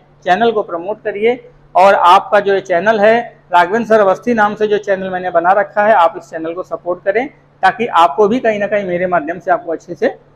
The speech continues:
मदद मिलती रहे और आपको अच्छे से free में बहुत सारी चीज़ों के बारे में आपको training मिलती रहे। और अगर आप complete training लेना चाहते हैं तो training center को ज्वाइन कर सकते हैं। ये training, अपना training center जो है कानपुर railway station के मात्र दो सौ मीटर पर एक market पड़ती है, सागर market,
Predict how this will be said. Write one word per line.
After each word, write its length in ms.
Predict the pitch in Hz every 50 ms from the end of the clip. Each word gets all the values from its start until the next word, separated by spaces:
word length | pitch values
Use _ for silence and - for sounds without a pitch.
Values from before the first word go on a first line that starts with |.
| _ _ _
मदद 260 | 160 165 175 190 190 190
मिलती 320 | 190 190 185 180 - 233
रहे 120 | 233 240
और 160 | 254 262 247 220
आपको 280 | 196 190 - - 196
अच्छे 240 | 185 185 - 190 180
से 120 | - 262 254
free 260 | - - 175 175 175
में 140 | 180 214 214
बहुत 240 | 185 170 170 175 170
सारी 180 | 175 160 160
चीज़ों 240 | 156 180 160 170 180
के 60 | 196
बारे 240 | 190 160 151 143 156
में 100 | 156 151
आपको 160 | 151 151 202 202
training 340 | 196 190 160 151 180 285 - - _ _ _ _ -
मिलती 240 | 208 202 185 185 160
रहे। 140 | 143 143
और 220 | 151 - 180 190 220
अगर 260 | 160 175 165 226 302
आप 180 | 294 262 254 -
complete 320 | 226 196 175 - 202 202 190
training 280 | 185 175 170 175 190
लेना 240 | 202 202 202 208 214 214
चाहते 320 | 214 220 208 208 208 240
हैं 120 | 247 262
तो 60 | 240 226
training 320 | 220 185 165 165 180 185
center 240 | 180 - 175 165 175
को 100 | 175 170
ज्वाइन 220 | 156 151 156 180 190
कर 160 | 190 220 220
सकते 280 | 226 247 240 233 269
हैं। 140 | 269 294 311 - - _ - - -
ये 140 | 185 262 277
training, 340 | 269 247 233 226 247 247 240
अपना 220 | 226 233 220 233 233
training 340 | 233 220 202 196 214 247 226
center 280 | - 220 208 214 208
जो 160 | 190 185 208 226
है 60 | 226
कानपुर 500 | 226 - 196 196 202 214 - 285 262 247
railway 240 | 233 226 220 226 233
station 340 | 226 - 220 190 - 226 240
के 80 | 233 233
मात्र 320 | 202 202 214 247 254 277 240
दो 180 | 175 185 214 233
सौ 120 | - 254
मीटर 300 | 226 208 202 202 214 202 196
पर 220 | - 214 220 214
एक 160 | 196 196 190 185
market 340 | 165 170 175 233 285 254 -
पड़ती 220 | 220 190 - 220
है, 80 | 220 -
सागर 380 | - - 233 262 269 277 254
market, 380 | 196 165 151 151 147 127 139